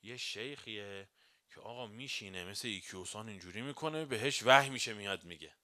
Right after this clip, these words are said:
هم نگاهشون نسبت به ایشون می‌گن: "عجب خامیه این."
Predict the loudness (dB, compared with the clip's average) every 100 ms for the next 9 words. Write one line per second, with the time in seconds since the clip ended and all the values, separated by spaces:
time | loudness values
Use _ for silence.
0 | _ _ _ _ _ _ _ _ _ _
1 | -16 -4 6 6 6 4 4 6 6 4
2 | -2 -2 4 2 4 0 -2 -6 -6 -10
3 | -6 -6 0 0 2 -2 -4 -2 -2 -2
4 | -6 -4 -2 0 0 -2 -4 -4 -4 -6